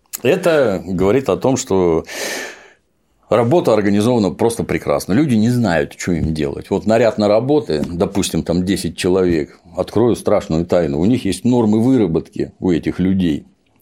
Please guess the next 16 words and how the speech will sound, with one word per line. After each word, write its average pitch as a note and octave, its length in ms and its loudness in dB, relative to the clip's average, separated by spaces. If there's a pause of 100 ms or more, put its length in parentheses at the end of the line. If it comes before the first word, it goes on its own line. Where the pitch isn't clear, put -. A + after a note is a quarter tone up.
(140)
В - 320 -10
предыдущих A#2+ 600 2
сериях F2+ 360 0
обсуждали, A2+ 540 -2
там F2 240 0
получается, F2+ 560 -2
что D#2 320 -2
каждый F#2 360 -2
там D2+ 200 -4
должен E2 300 -2
был D#2+ 100 -4
по F#2+ 160 -2
три C3+ 160 -2
бревна, E2+ 380 0
по-моему, D2 420 -4
срубить. E2 480 -4